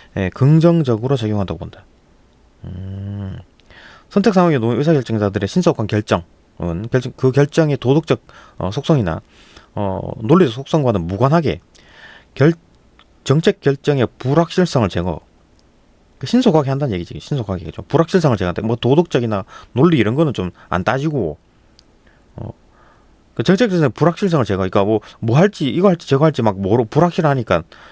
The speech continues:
그게 이제 사회가 혼란하게 되는 거죠, 그죠? 음, 그걸 제거해서 사회에 긍정적으로 작용한다.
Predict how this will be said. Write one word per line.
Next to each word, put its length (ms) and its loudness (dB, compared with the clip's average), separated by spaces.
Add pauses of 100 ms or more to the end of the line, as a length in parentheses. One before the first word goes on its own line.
(120)
그게 140 4
이제 100 0
사회가 280 2
혼란하게 480 2
되는 160 -4
거죠, 200 -8
그죠? 180 -12 (300)
음, 60 -8
그걸 180 2
제거해서 500 0 (340)
사회에 220 4
긍정적으로 440 2
작용한다. 480 -6